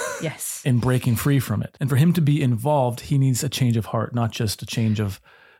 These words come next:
Speaker 1: demands.
Speaker 2: Yeah.
Speaker 1: Because, uh, an addict is an addict until he has a change of heart,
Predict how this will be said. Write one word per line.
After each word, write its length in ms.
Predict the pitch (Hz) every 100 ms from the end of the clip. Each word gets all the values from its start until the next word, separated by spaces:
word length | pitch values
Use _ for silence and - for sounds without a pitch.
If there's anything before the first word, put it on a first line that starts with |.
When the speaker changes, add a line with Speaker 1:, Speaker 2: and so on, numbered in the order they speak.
| -
Speaker 1:
demands. 680 | 120 110 110 110 98 92 -
Speaker 2:
Yeah. 200 | 214 - - _ _ _
Speaker 1:
Because, 380 | 131 - 117 101
uh, 160 | - 135 - 143 -
an 120 | 143
addict 380 | 147 139 139 -
is 100 | 117
an 80 | 117
addict 260 | 120 117 113
until 200 | 107 107
he 80 | 104
has 80 |
a 60 | 101
change 260 | - 101 98
of 60 |
heart, 320 | - 113 110